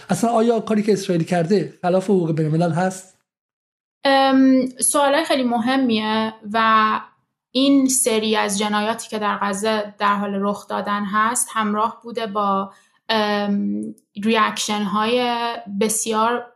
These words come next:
Speaker 2: مهم از نظر حقوقی و متفاوت بعضن از چیزی که ما قبلاً چه تو دو هزار و چهارده، چه تو دو هزار و بیست،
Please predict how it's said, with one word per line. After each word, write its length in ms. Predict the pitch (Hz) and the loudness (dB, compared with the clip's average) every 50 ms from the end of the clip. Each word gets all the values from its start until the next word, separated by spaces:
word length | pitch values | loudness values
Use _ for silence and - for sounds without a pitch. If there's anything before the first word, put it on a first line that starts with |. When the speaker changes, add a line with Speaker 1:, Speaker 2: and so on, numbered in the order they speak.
| _ _ - | _ _ -4
Speaker 2:
مهم 800 | 202 214 220 226 214 220 - 247 247 254 269 277 285 277 269 - - | 0 2 2 2 2 0 0 2 2 2 2 2 0 -2 -2 -2 -2
از 160 | 220 220 208 | -2 -2 -2
نظر 260 | 220 202 214 214 226 | -2 -2 -2 -2 -2
حقوقی 500 | 247 - 226 214 202 214 208 208 - 220 | -2 -4 -4 -4 -4 -4 -6 -4 -4 -4
و 140 | 214 214 208 | -2 0 0
متفاوت 800 | 202 196 202 196 - 208 202 - 202 196 196 190 202 208 202 - | 0 0 -2 -4 -6 -8 -8 -4 -2 -2 -2 -2 -2 -4 -6 -6
بعضن 580 | - 190 196 202 196 196 208 202 202 208 208 - _ _ _ _ _ - | -6 -4 -4 -4 -4 -4 -6 -6 -6 -6 -8 -12 _ _ _ _ _ -6
از 220 | 220 220 214 - - | -4 -2 -2 -2 -4
چیزی 200 | 220 202 214 214 | -4 -4 -4 -4
که 100 | 220 214 | -4 -2
ما 160 | 208 208 202 202 | -2 -2 -2 -2
قبلاً 540 | 196 190 190 196 196 196 196 196 196 196 196 - _ _ _ _ _ _ _ _ _ _ _ _ _ _ _ _ _ - - 190 185 - _ _ _ _ _ _ _ _ _ _ _ - | -2 -2 -2 -2 -2 0 0 0 -2 -2 -4 -8 _ _ _ _ _ _ _ _ _ _ _ _ _ _ _ _ _ -18 -12 -12 -12 -12 _ _ _ _ _ _ _ _ _ _ _ -10
چه 200 | - 208 202 190 | -6 -6 -6 -6
تو 200 | - - 202 196 | -4 -4 -4 -2
دو 120 | 202 196 | -2 -2
هزار 220 | 190 190 196 190 | -2 -2 -2 -4
و 20 | 190 | -4
چهارده، 500 | 190 - 190 190 190 185 185 233 240 226 | -4 -6 -6 -4 -4 -2 0 2 2 2
چه 120 | 233 214 | 0 -4
تو 120 | 202 - 196 | -6 -6 -4
دو 100 | 190 190 | -4 -2
هزار 280 | 196 190 202 196 190 | -2 -4 -6 -6 -6
و 40 | 185 | -6
بیست، 500 | 180 214 220 226 220 220 220 - - | -2 -2 0 0 2 0 0 -2 -4